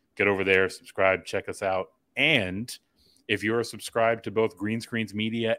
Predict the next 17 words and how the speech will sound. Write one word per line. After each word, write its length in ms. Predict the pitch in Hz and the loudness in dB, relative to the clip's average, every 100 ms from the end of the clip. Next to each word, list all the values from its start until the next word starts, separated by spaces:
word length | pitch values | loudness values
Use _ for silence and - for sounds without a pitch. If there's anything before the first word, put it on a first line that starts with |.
| - | -2
and 480 | 110 120 127 139 - - | 0 4 2 0 -8 -8
In 120 | 131 | -6
Between 340 | 139 - 151 | -6 -6 -4
Media, 440 | 147 147 156 165 175 _ _ _ - | -2 -2 0 -2 -4 _ _ _ -4
I 40 | |
will 100 | 110 | -4
personally 460 | - 113 110 120 117 | -2 -2 -2 -6 -6
mo-, 340 | 107 107 117 - 98 | -2 -2 -4 -8 -20
mail 360 | - 110 117 127 | -6 6 6 6
you 300 | 123 131 131 | 2 2 0
a 140 | 107 98 | -2 -6
bowl 440 | 95 104 110 110 | -2 2 2 0
of 80 | 98 | -2
my 140 | 98 | -2
world 280 | 92 101 98 | 0 -2 -4
famous 320 | - 98 98 | -8 -10 -8
chili. 420 | - 98 90 82 | -8 -6 -6 -6